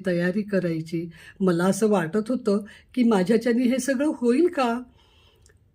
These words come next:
पण इतकं मस्त झालं. नवरा खुश झाला, मुलगा तर म्हणाला, "आई, मला कोणीतरी आपलं नातेवाईकच आल्यासारखं वाटलं गं,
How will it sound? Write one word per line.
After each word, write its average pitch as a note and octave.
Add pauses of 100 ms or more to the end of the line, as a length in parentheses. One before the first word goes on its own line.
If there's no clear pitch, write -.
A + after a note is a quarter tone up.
(100)
पण G#3+
इतकं A#3
मस्त A#3+
झालं. B3+ (440)
नवरा G#3+ (100)
खुश C#4+
झाला, A3 (400)
मुलगा G3+
तर G#3
म्हणाला, B3
"आई, A3+ (360)
मला G3
कोणीतरी C4
आपलं C4+
नातेवाईकच C#4+
आल्यासारखं D4
वाटलं A#3+
गं, A3+